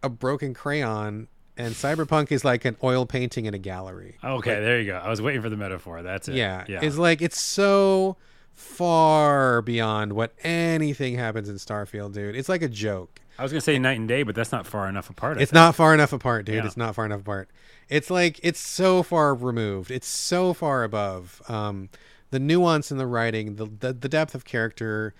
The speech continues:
Speaker 1: the way that they have quiet scenes, the way that you have people where you just talk to and you just kind of vibe off them for a while. The way that you,
Speaker 2: Yes.
Speaker 1: the stuff that you do in your quests is not,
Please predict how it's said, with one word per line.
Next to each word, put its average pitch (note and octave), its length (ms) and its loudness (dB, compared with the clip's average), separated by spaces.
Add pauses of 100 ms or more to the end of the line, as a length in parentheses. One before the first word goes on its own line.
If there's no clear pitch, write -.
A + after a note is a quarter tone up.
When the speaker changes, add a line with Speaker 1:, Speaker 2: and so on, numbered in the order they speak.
(380)
Speaker 1:
the B2 80 -2
way D#3+ 180 4
that F3+ 160 0
they F3 120 0
have D3 500 0
quiet G3 420 -2
scenes, G2+ 500 -6
the A2 100 -6
way B2+ 160 0
that C3+ 160 -2
you C#3+ 160 -4
have C3 240 -2
people C3+ 400 -4
where C3 100 -2
you C3 120 -4
just C3+ 160 -6
talk D3 240 -6
to C#3+ 120 -6
and C#3+ 100 -4
you C#3+ 60 -2
just C#3+ 140 -4
kind D#3+ 100 -2
of C3+ 80 -2
vibe D3+ 240 -2
off G2+ 160 -4
them G2+ 180 -10
for G#2+ 120 -8
a G#2 40 -6
while. G2+ 320 -4
The A2 80 -6
way B2 40 0
that C#3 300 0
you, C#3 160 -2
Speaker 2:
Yes. C3 80 -6 (400)
Speaker 1:
the F3+ 100 0
stuff C#4+ 300 0
that C4 80 0
you A#3 140 -2
do A3 200 0
in G#3+ 100 2
your G3+ 100 0
quests A#3 380 0
is F3+ 200 2
not, G#3+ 280 2